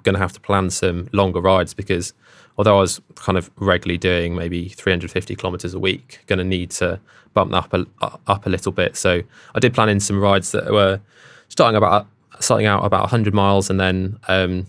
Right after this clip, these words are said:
going up to about, um, two hundred, two hundred kilometers, making sure they're as hilly as possible. So from me in Birmingham, I was heading out into the Shropshire Hills, um, doing some really hard climbs like the Burway, Aston Bank, Abden Berth,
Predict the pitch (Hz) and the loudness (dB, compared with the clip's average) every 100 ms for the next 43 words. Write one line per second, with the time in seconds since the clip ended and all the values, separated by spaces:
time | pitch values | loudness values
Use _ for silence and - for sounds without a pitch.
0 | _ 107 98 - - 87 - _ - 90 | _ 0 2 0 -2 -2 -2 _ -2 0
1 | 87 87 - - 104 - - - 107 90 | 0 -6 -8 0 0 0 -6 -2 0 0
2 | - 92 92 92 87 95 95 - 92 87 | -2 -2 -2 -4 -2 -4 -4 -2 0 0
3 | 90 90 - 95 85 85 - - 90 - | 0 0 0 -2 -2 -4 -4 -4 -4 -4
4 | - 92 92 - - - 113 107 101 95 | -2 0 0 -6 -20 -2 2 4 4 2
5 | 101 95 90 92 87 92 90 92 87 95 | 2 2 -2 -2 -2 -2 -2 -2 -4 -8
6 | - 92 - 85 90 90 90 - - - | -4 -4 -4 -2 0 0 -4 -10 -10 -2
7 | 90 87 92 - 92 90 90 85 - 92 | 0 0 -2 -2 -2 0 0 -2 -2 -2
8 | 90 85 90 85 - - - - 95 92 | -2 -2 -2 -2 -6 -20 -20 -2 2 4
9 | 92 90 92 92 - 87 82 90 87 - | 4 2 0 -2 -6 -10 -4 -2 -2 -4
10 | 92 - 87 90 87 87 | -6 -4 -2 0 0 -4